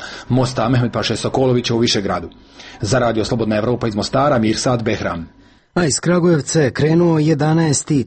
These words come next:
Speaker 2: tandem biciklistički maraton do Mostara, tradicionalna sportska manifestacija u čast obnavljanja Starog mosta na Neretvi, ali i obnavljanja pobratimstva između ova dva grada, koje datira još iz sedamdeset treće,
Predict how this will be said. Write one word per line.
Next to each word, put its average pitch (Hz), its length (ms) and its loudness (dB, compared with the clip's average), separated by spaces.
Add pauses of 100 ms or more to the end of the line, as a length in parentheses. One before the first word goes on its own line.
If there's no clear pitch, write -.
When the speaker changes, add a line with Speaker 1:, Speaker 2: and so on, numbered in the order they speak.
Speaker 2:
tandem 151 460 2
biciklistički 147 760 0
maraton 123 460 2
do 131 80 2
Mostara, 143 560 2 (120)
tradicionalna 101 720 -2
sportska - 460 -2
manifestacija 127 840 0 (320)
u 175 100 2
čast 175 380 0
obnavljanja 139 600 2
Starog 127 400 0
mosta 101 340 0
na 110 120 2
Neretvi, 127 600 0
ali 110 240 0
i 90 60 0
obnavljanja 143 640 2 (100)
pobratimstva 110 720 0
između 95 380 0
ova 107 160 0
dva 101 220 0
grada, 131 440 2 (320)
koje 202 160 2
datira 127 340 0
još 135 300 2
iz 131 100 2
sedamdeset 104 640 0
treće, 147 420 0